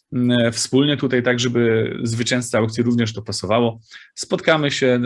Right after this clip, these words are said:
audycję robimy zdalnie, więc nie będzie trzeba się ruszać, m, z domu, łączymy się, e, będziecie mogli państwo zobaczyć, jak wygląda,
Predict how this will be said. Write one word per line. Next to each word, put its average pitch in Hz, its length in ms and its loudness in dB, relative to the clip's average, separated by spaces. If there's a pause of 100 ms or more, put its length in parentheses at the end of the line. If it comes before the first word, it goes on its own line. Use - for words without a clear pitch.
audycję 156 400 0
robimy 131 340 0
zdalnie, 131 420 2
więc 117 200 -4
nie 123 60 0
będzie 117 140 -2
trzeba 113 180 -2
się 110 140 -4
ruszać, 107 420 -4 (440)
m, 107 80 -2 (520)
z 117 220 0
domu, 151 420 2 (280)
łączymy 147 500 0
się, 117 320 0 (260)
e, 117 160 -2
będziecie 127 280 0
mogli 127 200 -2
państwo 123 300 -2
zobaczyć, 120 520 -4
jak 151 220 0
wygląda, 147 480 -2